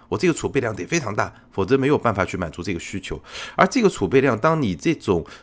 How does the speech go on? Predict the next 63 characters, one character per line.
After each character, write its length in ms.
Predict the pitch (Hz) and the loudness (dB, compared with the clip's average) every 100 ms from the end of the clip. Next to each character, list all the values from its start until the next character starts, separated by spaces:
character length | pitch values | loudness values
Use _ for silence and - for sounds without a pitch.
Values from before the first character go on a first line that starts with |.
| - | -20
换 280 | - 175 123 | 2 2 4
电 160 | 175 | 2
的 80 | 117 | 0
电 360 | 95 - 175 104 | -2 0 0 2
动 200 | 117 95 | 0 -4
汽 160 | - | -6
车 160 | 98 101 | -6 -2
在 120 | 123 | -2
市 200 | 107 156 | -2 -6
场 160 | 127 90 | -6 -6
上 100 | 104 | -6
的 80 | 101 | -4
保 260 | - 110 | 0 2
有 120 | 147 | 2
量 180 | 101 110 | 0 -4
不 140 | - 127 | -4 0
够 120 | 147 | 0
大 300 | 139 - 131 | 0 2 2
的 80 | 95 | 0
时 180 | - | -8
候， 160 | 90 85 | -4 -6
其 200 | - 117 | -4 -8
实 120 | - | -6
是 120 | 139 | -6
非 180 | 151 - | -4 -4
常 200 | 247 101 | -4 -6
难 160 | 82 78 | -8 -8
做 200 | 95 90 | -2 -2
的。 140 | - - - _ - - - | -4 -16 -20 _ -20 -16 4
当 120 | 175 | 4
然， 80 | 190 | 4
本 140 | 92 | 0
质 140 | 90 | 0
上 140 | 156 143 | 0 2
也 140 | 107 | 2
是 140 | 80 107 | 0 0
说 160 | 127 | 0
两 160 | 95 82 | 0 0
条 160 | 92 | -2
技 160 | 107 143 | -2 -4
术 140 | 127 | -2
路 120 | 131 113 | -2 0
线 160 | 113 | -2
在 140 | 101 98 | 0 -2
竞 200 | 127 95 | -2 2
争， 220 | 139 139 - - | 2 2 -6 -6
那 80 | 123 | -4
竞 240 | 117 - | 0 -2
争 140 | 143 202 | 2 4
的 80 | 160 | 4
过 200 | 185 147 | 4 2
程 140 | 113 | 2
中 160 | 123 120 | -4 -4
其 140 | 117 | -4
实 100 | 160 | -4
是 140 | 160 147 | -4 -2
看 160 | 143 | -2
谁 160 | 127 131 | 0 0
发 140 | 147 | 2
展 100 | 151 | 0
的 80 | 87 | -2
更 180 | 87 151 | -2 -4
快， 320 | - - - | -2 -2 -4